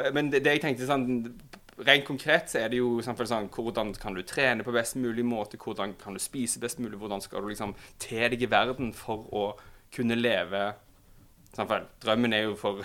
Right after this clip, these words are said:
<laughs> Jeff Bezos og liksom Peter Thiel og disse her, eh, Silicon Valley tech-mogulene er jo leve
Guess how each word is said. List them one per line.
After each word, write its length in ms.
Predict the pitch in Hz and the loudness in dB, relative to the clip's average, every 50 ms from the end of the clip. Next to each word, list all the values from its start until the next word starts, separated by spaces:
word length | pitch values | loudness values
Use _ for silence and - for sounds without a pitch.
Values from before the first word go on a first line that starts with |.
| - - | -6 -6
<laughs> 180 | 196 - 127 123 | -6 -4 0 2
Jeff 240 | 127 123 - - - 113 | 2 0 0 -2 -2 0
Bezos 460 | 104 104 110 107 113 107 104 101 107 104 | 2 2 2 0 0 -2 -2 0 2 2
og 240 | 98 98 101 - - - - - - - - - - - - - - - - - | 2 2 0 -4 -10 -20 -20 -20 -20 -20 -20 -20 -20 -20 -20 -20 -20 -20 -16 -12
liksom 400 | 107 104 - 113 104 101 101 101 101 98 | -10 -8 -6 -6 -4 -4 -4 -4 -4 -4
Peter 240 | - 117 110 - 117 - | -4 -4 -4 -4 -4 -4
Thiel 360 | - 120 110 113 117 117 117 | -4 -2 -2 0 0 0 0
og 120 | 110 104 104 | 0 -2 -2
disse 200 | 101 - 110 104 | -4 -4 -2 0
her, 280 | 107 107 104 101 98 101 101 98 | 4 4 4 4 2 2 2 2
eh, 460 | 95 98 - - - - - - 117 110 | 2 0 -2 -4 -6 -8 -6 -8 -6 -4
Silicon 340 | - 123 113 117 120 113 113 | -4 -4 -4 -4 -4 0 4
Valley 300 | 117 113 123 139 143 139 | 4 4 4 2 0 0
tech-mogulene 920 | - - - - - - 175 170 156 135 135 135 127 123 113 107 101 101 | 0 -2 -2 -4 -8 -10 -6 -4 -2 0 0 0 0 0 0 0 0 2
er 80 | 110 113 | 2 2
jo 80 | 113 | 2
leve 220 | 110 110 104 110 | 0 0 2 2